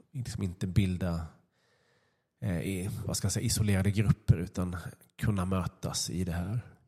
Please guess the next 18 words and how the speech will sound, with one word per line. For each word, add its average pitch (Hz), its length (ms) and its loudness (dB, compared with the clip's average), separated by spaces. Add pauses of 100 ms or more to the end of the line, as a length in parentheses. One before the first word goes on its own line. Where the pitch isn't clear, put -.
(640)
Och 117 80 2
det 113 60 6
är 113 40 4
klart 143 240 4
det 127 60 6
utmanar 104 520 4
om 101 80 2
man 104 120 2
är 104 60 4
van 104 340 2
vid 101 80 2
att 95 80 -2
kyrkan 98 420 0
är 95 80 0
på 101 100 2
ett 90 60 -4
visst 92 300 -2
sätt - 680 -2